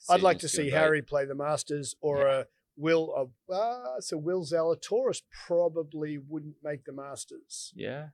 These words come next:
Speaker 1: Although he won last year, so I don't know. That doesn't give him a Masters exemption.
Speaker 2: Yeah. Yeah,
Speaker 1: So it's
Speaker 2: okay.
Speaker 1: all a little grey because there's only one or two people controlling it.
Speaker 2: Yeah. Yeah, it's interesting.
Speaker 1: Players
Speaker 2: Hey, well
Speaker 1: should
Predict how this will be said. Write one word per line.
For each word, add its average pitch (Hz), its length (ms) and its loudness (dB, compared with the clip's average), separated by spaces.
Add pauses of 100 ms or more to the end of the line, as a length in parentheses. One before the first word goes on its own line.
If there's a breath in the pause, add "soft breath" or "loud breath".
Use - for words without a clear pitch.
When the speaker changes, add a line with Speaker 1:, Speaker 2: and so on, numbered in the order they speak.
Speaker 1:
Although 160 240 4
he 156 80 2
won 160 580 -2
last 151 400 -2
year, 147 180 -4
so 135 220 -4
I 139 60 -2
don't 147 260 -6
know. 180 300 0 (240)
That 170 180 -6
doesn't 143 240 -4
give 131 160 -14
him 127 140 -12
a 127 80 -16
Masters 127 460 -16
exemption. 117 280 -16
Speaker 2:
Yeah. 95 140 -2 (380)
Yeah, 98 260 -4
Speaker 1:
So 214 120 4
it's 208 140 4
Speaker 2:
okay. 302 40 6
Speaker 1:
all 302 220 2
a - 0 -
little 196 320 0
grey 160 440 2
because 143 300 -8
there's 143 140 -8
only 151 220 -4
one 143 180 -4
or 143 80 -4
two 147 180 -8
people 135 280 -6
controlling 143 540 -14
it. - 120 -20
Speaker 2:
Yeah. 90 220 0 (240)
Yeah, 92 180 -4
it's 87 140 -10
interesting. 87 460 -12 (340 soft breath)
Speaker 1:
Players 160 300 8
Speaker 2:
Hey, 165 80 8
well 156 60 6
Speaker 1:
should 139 260 -2